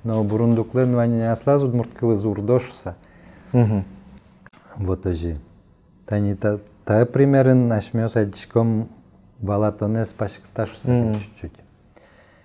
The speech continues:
Speaker 1: Базак. Там мессершмитленик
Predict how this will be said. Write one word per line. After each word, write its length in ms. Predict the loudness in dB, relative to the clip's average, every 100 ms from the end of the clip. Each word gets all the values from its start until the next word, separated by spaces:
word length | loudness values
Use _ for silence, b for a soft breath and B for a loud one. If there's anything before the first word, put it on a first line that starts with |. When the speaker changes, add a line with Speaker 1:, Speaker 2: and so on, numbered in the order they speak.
| b b b _
Speaker 1:
Базак. 720 | -4 0 0 0 -2 -2 -20 B B B B B B _
Там 180 | -8 -4 -2
мессершмитленик 960 | -2 -2 -4 -2 -6 -4 -4 -2 -4 -10